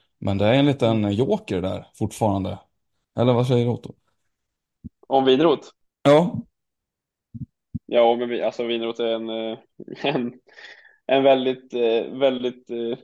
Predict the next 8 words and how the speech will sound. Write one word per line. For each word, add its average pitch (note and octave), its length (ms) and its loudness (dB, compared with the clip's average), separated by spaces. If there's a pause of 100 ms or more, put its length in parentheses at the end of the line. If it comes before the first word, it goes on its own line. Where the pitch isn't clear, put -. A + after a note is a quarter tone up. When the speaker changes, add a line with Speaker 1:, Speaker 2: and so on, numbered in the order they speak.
Speaker 2:
klok C#3+ 480 2
innebandyspelare, G#2+ 840 -2
som A2 140 -8
man A2 120 -6
brukar A2 220 -8
säga. G#2+ 280 -6 (200)
Men, A2 360 -2
eh, G#2+ 360 0